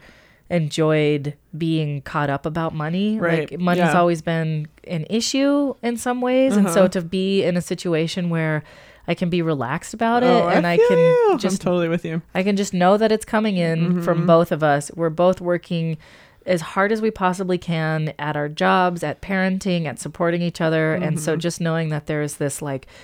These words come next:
Speaker 1: chunk of change that we're both allowed to
Speaker 2: Right.
Speaker 1: access equally with no strings attached, it's like, for me, it's a huge relief.
Speaker 2: Totally. I think that's awesome.
Speaker 1: <clears throat>
Speaker 2: I think, like,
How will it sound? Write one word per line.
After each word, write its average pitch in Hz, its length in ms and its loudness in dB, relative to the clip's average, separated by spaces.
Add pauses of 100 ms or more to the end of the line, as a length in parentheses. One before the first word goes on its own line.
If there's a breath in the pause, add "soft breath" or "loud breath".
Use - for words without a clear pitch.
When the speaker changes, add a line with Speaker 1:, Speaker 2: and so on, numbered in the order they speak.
(180 loud breath)
Speaker 1:
chunk 170 280 -4
of 160 120 -2
change 156 420 -4
that 135 140 -2
we're 147 120 -4
both 156 360 -2
allowed 165 340 0
to - 80 -8
Speaker 2:
Right. 165 200 -2
Speaker 1:
access 147 360 -6
equally 160 440 -2
with 147 180 -6
no 151 120 -6
strings 262 320 -8
attached, 151 420 -6
it's - 220 -12
like, 147 260 -6 (260 soft breath)
for - 160 -8
me, 269 360 0
it's 170 220 -4
a 160 60 -2
huge 160 300 -2
relief. 139 360 -8
Speaker 2:
Totally. 185 600 2 (180)
I 214 80 -6
think 226 140 -2
that's 202 140 -2
awesome. 156 480 -6
Speaker 1:
<clears throat> - 40 -18 (140)
Speaker 2:
I 262 280 -4 (300)
think, 208 220 0
like, 180 360 0